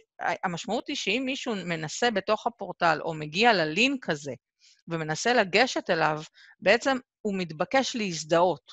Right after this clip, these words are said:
הוא לא יכול לראות את המידע הזה. הרמה הבאה זה שיתוף עם הארגון, ופה מאוד מאוד חשוב להבין מה ההבדל בין שיתוף עם הארגון והרמה אחר כך שיתוף עם כולם. לפעמים זה מבלבל. ארגון זה אומר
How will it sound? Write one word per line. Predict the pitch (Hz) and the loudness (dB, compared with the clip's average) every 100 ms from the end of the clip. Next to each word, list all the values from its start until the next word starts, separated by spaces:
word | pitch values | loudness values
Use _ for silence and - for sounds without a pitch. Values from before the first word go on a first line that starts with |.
| - | -18
הוא | - 170 | -10 -4
לא | 170 220 | 2 2
יכול | 269 - 214 | 2 2 2
לראות | 185 165 170 | 2 -2 -2
את | 180 | -2
המידע | 156 156 151 143 135 | -6 -6 -8 -8 -10
הזה. | - _ _ _ _ _ _ _ _ _ _ 214 | -16 _ _ _ _ _ _ _ _ _ _ 2
הרמה | 185 202 254 302 | 6 6 6 6
הבאה | 196 196 302 | 6 6 6
זה | 254 | 2
שיתוף | 226 202 254 240 | -4 -6 -6 -4
עם | 254 214 | -2 -2
הארגון, | 165 156 151 156 135 151 _ - - - | -2 -4 -8 -10 -10 -12 _ -20 -18 -8
ופה | 208 269 277 | 2 6 6
מאוד | 233 247 | 8 6
מאוד | 233 233 233 | 6 2 2
חשוב | - 190 220 208 | -2 -4 -4 -2
להבין | 175 165 226 190 | -2 0 -2 0
מה | 190 | 2
ההבדל | 175 151 180 170 | 0 2 2 2
בין | 151 170 | 0 -4
שיתוף | 156 165 - 180 | -4 -8 -8 -8
עם | 170 | -8
הארגון | 147 139 - 277 359 214 | -8 -10 -4 0 0 0
והרמה | 185 165 143 160 | 2 2 0 -4
אחר | 170 220 | 0 0
כך | 294 - | 0 -6
שיתוף | - - 208 | -12 -10 -6
עם | 190 180 | -6 -8
כולם. | - 170 147 131 147 _ - _ - | -4 -2 -2 -4 -12 _ -20 _ -6
לפעמים | 190 220 277 | -2 2 2
זה | 262 262 | 2 2
מבלבל. | 190 170 156 156 143 131 - _ _ - - _ - | 2 0 0 -2 -8 -10 -16 _ _ -20 -20 _ 0
ארגון | 208 175 208 339 330 | 2 2 4 4 4
זה | 202 | 2
אומר | 190 170 190 226 | 2 2 2 2